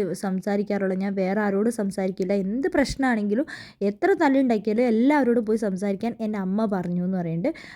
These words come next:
അപ്പോൾ അനുമോൾ പറയുന്നുണ്ട്, "എന്നാ ഇന്ന് നീ ഒറ്റയ്ക്ക് കിടന്നോ, ഇന്ന് ഇ-, ഇനി ജിസേൽ ഇന്ന് ഒറ്റയ്ക്ക് കിടന്നോളും,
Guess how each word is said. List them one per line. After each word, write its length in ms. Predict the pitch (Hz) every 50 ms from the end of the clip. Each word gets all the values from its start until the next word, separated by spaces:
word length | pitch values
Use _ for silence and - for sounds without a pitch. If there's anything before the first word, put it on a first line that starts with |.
| - - -
അപ്പോൾ 220 | 269 294 320 381 392 330 - - _ _ 247 254
അനുമോൾ 280 | 262 269 269 277 277 277
പറയുന്നുണ്ട്, 440 | 277 247 233 226 214 214 202 202 233 269 - -
"എന്നാ 260 | 254 247 254 269 294
ഇന്ന് 280 | 320 320 311 320 330 330
നീ 120 | 330 320 320
ഒറ്റയ്ക്ക് 320 | 320 302 - 302 247 247 311
കിടന്നോ, 320 | 294 277 285 277 285 285 277 - - - - _ _ -
ഇന്ന് 240 | 277 302 302 302 294 240 208
ഇ-, 240 | 240 262 262 254 - -
ഇനി 220 | 269 285 302 330 330 311 285 277 - - 220 220
ജിസേൽ 380 | 220 269 247 - 311 311 320 330
ഇന്ന് 200 | 311 285 277 285
ഒറ്റയ്ക്ക് 340 | 254 208 - - 214 185 220
കിടന്നോളും, 380 | 196 185 180 180 175 170 -